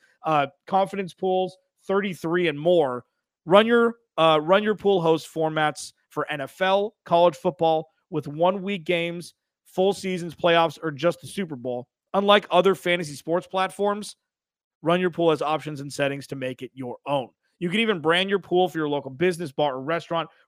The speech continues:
reconnect with friends, and join nearly two million football fans to make every game action-packed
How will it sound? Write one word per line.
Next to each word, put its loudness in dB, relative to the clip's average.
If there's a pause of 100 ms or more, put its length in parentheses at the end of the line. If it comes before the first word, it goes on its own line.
reconnect 0
with 0
friends, -4
and -10
join -2
nearly -2
two -4
million 0
football 0
fans -12 (240)
to -12
make -2 (120)
every 0 (180)
game -6 (120)
action-packed -6